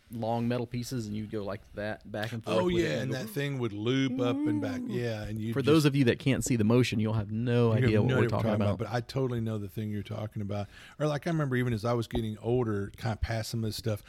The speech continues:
Speaker 2: slap bracelets.
Speaker 1: Mm-hmm.
Speaker 2: But yeah, we're, but we keep talking about lame,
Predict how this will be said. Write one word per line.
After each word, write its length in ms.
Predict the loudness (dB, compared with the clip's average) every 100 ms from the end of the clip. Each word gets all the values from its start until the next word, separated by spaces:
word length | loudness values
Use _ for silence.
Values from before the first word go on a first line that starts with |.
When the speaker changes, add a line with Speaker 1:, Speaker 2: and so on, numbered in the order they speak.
| -18
Speaker 2:
slap 420 | -12 -6 -4 -4
bracelets. 720 | -4 -6 -6 -10 -12 -12 -12
Speaker 1:
Mm-hmm. 240 | -8 -8 -8 -10 _
Speaker 2:
But 80 | -4
yeah, 160 | -2 -2
we're, 200 | -4 -14 -20 _
but 80 | 0
we 80 | 2
keep 180 | 2 2
talking 200 | 2 2
about 220 | 0 -2
lame, 580 | -2 0 0 0 0